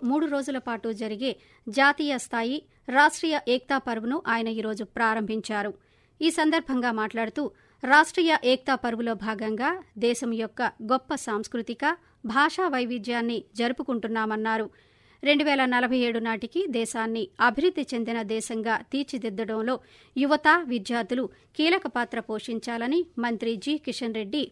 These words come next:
పిలుపునిచ్చారు. దేశీయ స్టాక్ మార్కెట్ సూచీలు ఈరోజు సాధారణంగా ముగిశాయి. సెన్సెక్స్ ఉదయం డెబ్బై తొమ్మిది వేల రెండు వందల తొంభై ఎనిమిది పాయింట్ల వద్ద నష్టాల్లో ప్రారంభమై చివరికి డెబ్బై తొమ్మిది వేల నాలుగు వందల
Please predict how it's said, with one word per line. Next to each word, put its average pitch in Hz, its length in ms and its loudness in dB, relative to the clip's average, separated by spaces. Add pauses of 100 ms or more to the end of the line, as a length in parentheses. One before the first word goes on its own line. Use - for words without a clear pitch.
పిలుపునిచ్చారు. 220 680 -2 (1300)
దేశీయ 285 480 2
స్టాక్ 262 420 0
మార్కెట్ 254 380 -4
సూచీలు 254 400 -4 (160)
ఈరోజు 233 320 -2 (160)
సాధారణంగా 262 680 0
ముగిశాయి. 208 520 -2 (300)
సెన్సెక్స్ 240 540 -6 (120)
ఉదయం 233 280 -2 (320)
డెబ్బై 269 320 4
తొమ్మిది 262 300 -2
వేల 233 220 -2 (180)
రెండు 226 160 -2
వందల 226 260 -2 (180)
తొంభై 254 240 0
ఎనిమిది 233 400 0
పాయింట్ల 220 320 -4
వద్ద 214 240 -2 (260)
నష్టాల్లో 254 480 -2
ప్రారంభమై 214 580 -2 (160)
చివరికి 220 420 -4 (400)
డెబ్బై 269 400 4
తొమ్మిది 254 300 0
వేల 226 160 0 (260)
నాలుగు 269 260 4
వందల 240 280 -2